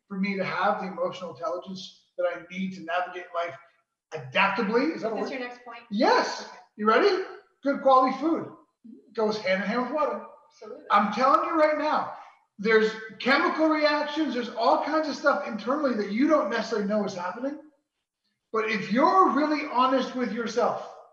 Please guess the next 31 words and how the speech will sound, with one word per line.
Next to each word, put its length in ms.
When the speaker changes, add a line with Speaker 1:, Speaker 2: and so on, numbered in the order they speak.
Speaker 1:
forget 360
about 200
how 160
it 100
tastes. 640
Let's 200
just 240
take 180
that 220
off 320
the 60
table 200
for 100
one 180
second. 320
If 200
you're 260
really 280
honest 320
with 120
yourself, 460
you 340
know 500
you 140
feel 640
better 320
mentally 640
and 100
emotionally 640
and 200
physically 520